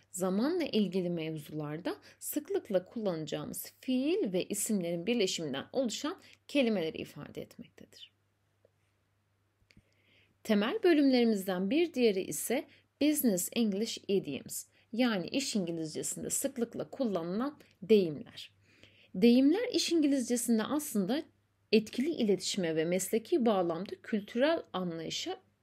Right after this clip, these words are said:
önemli bir rol oynamaktadır. Bu anlamda selling like hotcakes,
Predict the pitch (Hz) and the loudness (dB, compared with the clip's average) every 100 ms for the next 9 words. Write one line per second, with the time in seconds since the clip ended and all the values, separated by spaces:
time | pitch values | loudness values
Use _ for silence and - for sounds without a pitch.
0 | _ _ _ 202 196 208 220 262 320 392 | _ _ _ 0 2 2 2 2 2 4
1 | 226 240 190 160 139 131 127 - - - | 6 6 4 0 -4 -8 -10 -12 -16 -16
2 | - _ - - _ - 294 339 320 277 | -20 _ -20 -20 _ 0 2 4 4 4
3 | 254 233 226 226 - - - - - 311 | 4 4 2 -2 -6 -20 -8 -4 0 2
4 | 311 285 247 214 226 - 220 220 - 165 | 2 2 2 2 0 -4 -8 -8 -8 -6
5 | 117 - - | -6 -6 -14